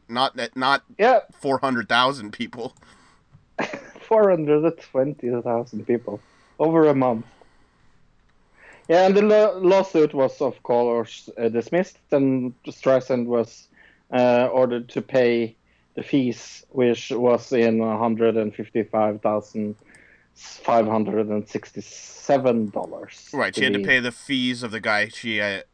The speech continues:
Speaker 1: she was suing because the, the
Speaker 2: Mm-hmm.
Speaker 1: judge found it as a frivolous lawsuit. Uh, so she ended up having to pay for that, which, that's, uh, that was the first example of this,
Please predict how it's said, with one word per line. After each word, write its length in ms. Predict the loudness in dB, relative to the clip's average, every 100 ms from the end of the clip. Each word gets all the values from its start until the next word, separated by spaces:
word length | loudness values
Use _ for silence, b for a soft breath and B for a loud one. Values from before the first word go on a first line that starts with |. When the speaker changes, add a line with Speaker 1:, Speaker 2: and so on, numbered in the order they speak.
| _
Speaker 1:
she 180 | -10 -8
was 140 | -8
suing 460 | -8 -8 -6 -6 -8
because 300 | -10 -10 -10
the, 140 | -14 -16 _ _
the 80 | -4
Speaker 2:
Mm-hmm. 180 | -2 0
Speaker 1:
judge 220 | -2 -4
found 280 | -4 -4 -4
it 100 | -6
as 220 | -8 -10 -14
a 160 | -12 -12
frivolous 480 | -10 -12 -10 -14 -6
lawsuit. 440 | -4 -4 -8 -16 _ b b b b b b b -16
Uh, 380 | -12 -12 -12 -12
so 140 | -14
she 160 | -10 -8
ended 260 | -8 -10 -10
up 80 | -10
having 220 | -10 -12
to 60 | -16
pay 180 | -14
for 140 | -14 -12
that, 260 | -10 -10
which, 300 | -12 -20 -20 -20 b b b b
that's, 480 | -4 -4 -8 -12 -14 -8
uh, 380 | -2 -2 -2 -6
that 180 | -4 -2
was 140 | -2
the 60 | -8
first 480 | -8 -6 -6 -12 -16
example 800 | -14 -14 -10 -4 -4 -4 -10 -10
of 220 | -10 -10
this, 360 | -10 -12 -12 -16